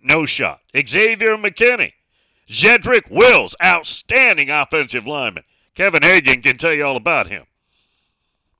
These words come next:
Up there in Lexington.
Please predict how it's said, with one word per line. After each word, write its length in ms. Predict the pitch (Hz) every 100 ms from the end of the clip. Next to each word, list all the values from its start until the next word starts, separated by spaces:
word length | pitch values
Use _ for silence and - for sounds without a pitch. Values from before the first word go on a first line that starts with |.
| _ _ _ _ _
Up 240 | 147 156 -
there 300 | 160 147 147
in 240 | 143 147
Lexington. 800 | 147 165 - 139 113 110 98 69